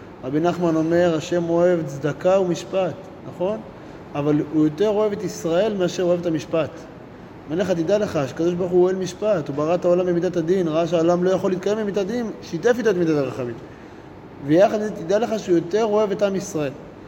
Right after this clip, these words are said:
ולכן כמה הוא רוצה אותך שותף בבריאה, בעולם העשייה פה. רוצה שאתה תמשיך את האלוקות שלו למטה. איך תמשיך את האלוקות שלו למטה? תראה טוב בבריאות שלו. תראה טוב בעולם שלו. תחפש לתת, לה-, תגיד, "הקדוש ברוך הוא אלוהים טוב."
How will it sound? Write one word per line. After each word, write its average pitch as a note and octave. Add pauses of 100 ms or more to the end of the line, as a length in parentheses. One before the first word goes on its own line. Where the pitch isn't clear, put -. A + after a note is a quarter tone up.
(200)
ולכן C#3+ (100)
כמה G#3
הוא F#3
רוצה E3
אותך G#3+
שותף G3+ (200)
בבריאה, D#3
בעולם F3+
העשייה F#3+ (120)
פה. D3+ (100)
רוצה C#3
שאתה F#3+ (420)
תמשיך A3
את A3
האלוקות F#3+
שלו F#3
למטה. F3
איך G3
תמשיך F#3+
את -
האלוקות F3
שלו D#3+
למטה? F#3+ (420)
תראה D#3
טוב D#3
בבריאות C#3
שלו. B2 (720)
תראה E3+
טוב E3+
בעולם D3
שלו. B2 (640)
תחפש F3+
לתת, D#3+
לה-, E3 (200)
תגיד, F3
"הקדוש F3+
ברוך E3
הוא E3+
אלוהים D#3+
טוב." D#3+